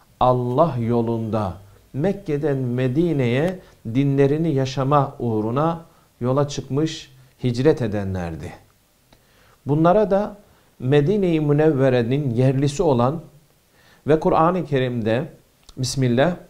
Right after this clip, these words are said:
"İnnellezîne âmenû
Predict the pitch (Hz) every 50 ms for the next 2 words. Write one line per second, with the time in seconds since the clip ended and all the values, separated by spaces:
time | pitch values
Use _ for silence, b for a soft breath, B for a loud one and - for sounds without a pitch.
0 | b b b b b b b b - - 160 180 180 165 156 156 151 143 143 143
1 | 139 135 135 151 165 165 156 147 143 135 - - 135 139 143 135 131 131 127 123
2 | 123 120 117 113 110 107 101 95 92